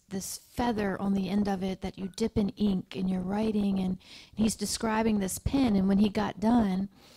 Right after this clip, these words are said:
I s-, just smiled because in my Amazon cart, I ha-, I just had put that exact pen in my Amazon cart, an old-timey pen that you dip in ink with a turquoise feather, and I pulled it up to show 'em. And so it was really cool because they were blessed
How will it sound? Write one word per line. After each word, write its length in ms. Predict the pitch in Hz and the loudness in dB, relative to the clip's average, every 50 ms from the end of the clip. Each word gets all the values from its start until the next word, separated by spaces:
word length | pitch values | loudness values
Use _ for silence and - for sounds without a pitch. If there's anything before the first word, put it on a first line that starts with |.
| - - - - - - _ _ _ _ | -20 -20 -20 -20 -20 -20 _ _ _ _
I 60 | 190 | -4
s-, 140 | 190 - - | -4 -2 -4
just 220 | 202 202 - - | -4 -4 -4 -4
smiled 420 | - - 226 226 226 226 220 208 190 | 0 0 0 2 2 2 0 0 -2
because 560 | 202 - - 196 190 190 190 190 185 - - - _ | -4 -4 -2 -2 0 0 -2 -2 -4 -6 -10 -10 _
in 140 | - 208 208 | 0 0 2
my 140 | 202 196 - | 2 0 0
Amazon 560 | - 220 240 247 240 214 - 214 196 190 190 | 0 4 6 6 6 4 4 2 2 2 0
cart, 380 | 190 - - 190 180 180 180 - | -2 -2 -2 -2 -2 -2 -4 -6
I 60 | - 196 | -6 -6
ha-, 160 | - - 214 - | -6 -6 -6 -6
I 100 | 208 196 | -6 -4
just 320 | - - 233 226 - - | 0 0 2 2 0 -2
had 220 | - 226 190 - | -4 -4 -4 -4
put 200 | - - 226 208 | -4 -4 -4 -4
that 180 | - 220 202 202 | -4 -6 -6 -6
exact 640 | 196 180 - 180 - 208 214 214 226 - - - - | -8 -8 -10 -10 -8 -8 -6 -6 -8 -12 -14 -8 -6
pen 500 | - - 269 262 240 202 185 180 185 202 - - - - - - - _ | 0 2 4 4 4 2 2 -2 -4 -6 -10 -14 -20 -20 -20 -20 -4 _
in 120 | 214 214 | 2 2
my 100 | 208 190 - | 2 2 2
Amazon 520 | 214 226 240 240 220 - 202 190 185 185 | 2 4 6 6 6 4 2 0 0 -2
cart, 340 | - - 196 180 170 - - | -4 -4 -6 -6 -6 -8 -8
an 100 | 190 185 | -10 -4
old-timey 560 | - 208 226 233 220 - - 240 233 233 233 | 0 2 2 2 2 0 0 2 2 2 2
pen 340 | - - - - 247 233 214 | 2 0 0 0 0 2 2
that 120 | 202 - - | 0 0 -2
you 100 | 196 196 | -6 -4
dip 260 | - - 208 - - | -4 -4 -4 -2 0
in 100 | 220 202 | -2 0
ink 260 | - 202 202 202 196 | 0 0 -2 -2 -2
with 120 | 202 190 | -2 -4
a 60 | 190 190 | -4 -4
turquoise 640 | - - - 220 214 - - 214 208 208 - - | -4 -4 -4 -4 -4 -2 -2 -2 -2 -2 -4 -6
feather, 460 | - 220 214 208 190 190 185 180 202 - - - - - - - _ | -4 -4 -4 -2 -4 -4 -6 -8 -10 -12 -16 -20 -20 -20 -20 -10 _
and 100 | 202 202 | -4 -4
I 60 | 202 | -2
pulled 260 | - - 247 254 226 | 0 2 2 4 4
it 80 | 233 220 | 4 2
up 120 | 208 - | 0 0
to 80 | - 196 | -2 -2
show 360 | - - - 208 214 214 202 | -2 0 0 0 2 2 2
'em. 160 | 196 190 190 | 2 2 0
And 220 | - - 202 202 - | 0 0 0 -2 0
so 320 | - 214 196 196 190 190 | -2 -2 -2 -2 -4 -4
it 80 | - 208 | -6 -6
was 220 | 214 220 196 202 | -6 -6 -4 0
really 240 | 202 240 240 226 208 | 2 4 4 4 2
cool 240 | - - 262 254 240 | 2 2 2 4 4
because 340 | 202 208 - 220 202 190 196 | 2 2 0 0 -2 -2 -2
they 180 | 196 220 233 247 | -4 -4 -2 0
were 120 | 247 254 220 | 0 0 0
blessed 640 | 190 196 190 185 180 180 185 202 - - - - | 0 -2 -2 -2 -4 -4 -6 -6 -8 -10 -10 -12